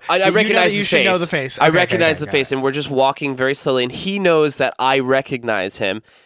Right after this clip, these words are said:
Speaker 1: and he's not sure if I'm gonna stop him to talk to him. So he's kind of preparing himself for this, and kind of, like, also just kinda wants to walk, but he does seem open to, like,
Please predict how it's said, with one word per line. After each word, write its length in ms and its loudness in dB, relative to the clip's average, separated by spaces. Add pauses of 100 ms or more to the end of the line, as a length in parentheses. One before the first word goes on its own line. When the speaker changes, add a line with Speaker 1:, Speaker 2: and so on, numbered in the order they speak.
(140)
Speaker 1:
and 140 -2
he's 160 -6
not 340 0
sure 380 2
if 180 -2
I'm 160 0
gonna 160 0
stop 380 -2
him 140 -6
to 60 -12
talk 360 -4
to 140 -12
him. 300 -8 (340)
So 200 0
he's 400 -2 (320)
kind 380 -2
of 100 -2
preparing 500 -2
himself 360 0
for 160 -4
this, 380 0 (280)
and 220 -6
kind 420 -2
of, 160 0
like, 360 -2 (360)
also 360 -2
just 200 -8
kinda 320 -2
wants 360 -2
to 80 -4
walk, 340 0
but 100 -2
he 60 -4
does 220 0
seem 280 -2
open 400 0
to, 220 -4
like, 240 -2